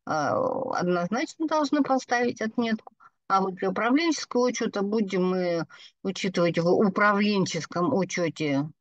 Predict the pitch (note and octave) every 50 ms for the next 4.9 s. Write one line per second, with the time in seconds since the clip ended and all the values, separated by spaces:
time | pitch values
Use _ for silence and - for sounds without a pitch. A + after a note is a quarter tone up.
0 | _ _ F#3+ F3 F3 E3+ D#3 - E3+ D#3+ D3+ D3 C#3+ D#3 C3 C3 E3+ D#3 D3+ D3
1 | D3+ D#3 D#3 E3 F#3+ - C#4+ C#4 C#4 C#4 A#3+ G3 F3 F3+ F3+ - - F3 E3+ D#3+
2 | - - - _ _ _ _ _ - D#3 D3+ - _ - - - - _ _ _
3 | _ _ _ _ _ _ E3 E3 D#3+ E3 E3 E3+ F3+ G3 G3+ G#3+ G3+ F#3 E3 D#3
4 | E3 E3 E3+ F3+ F3+ F3 E3+ D#3+ - C3 C3 A#2 A#2+ - - - - -